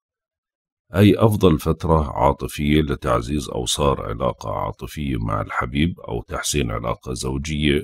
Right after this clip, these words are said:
نالها بعض التوتر. منكون اجتماعيين أكثر ومنميل للاسترخاء، بيجد الغرام متنفس لدى العشاق،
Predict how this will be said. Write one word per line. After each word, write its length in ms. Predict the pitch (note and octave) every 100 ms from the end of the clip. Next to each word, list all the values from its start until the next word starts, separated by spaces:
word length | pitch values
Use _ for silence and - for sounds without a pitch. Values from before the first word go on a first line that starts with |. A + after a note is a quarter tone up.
| -
نالها 480 | D2+ D2+ C#2 - A#1+
بعض 300 | A#1 B1 A#1
التوتر. 600 | G#1+ - A#1 A#1 - F#2 - _ _ _ _ _ _ _ _ _ _
منكون 540 | G2+ G2 - A2+ G#2+
اجتماعيين 880 | G2 D#2+ - E2 C2+ B1 C2+ D2+ C2 -
أكثر 460 | - - E2+ F#2+ - -
ومنميل 500 | B1 C#2 C2+ D#2 D#2
للاسترخاء، 920 | B1 G#1+ G1+ - B1 - - C#2 D#2+ - _ _ -
بيجد 500 | C2+ C#2+ C#2+ C2 A1+
الغرام 540 | A1 G#1+ A#1+ C2 A#1+
متنفس 720 | A1+ - B1+ C2+ - G#1+ -
لدى 220 | B1+ B1+
العشاق، 640 | A#1 - - - D#2 D2+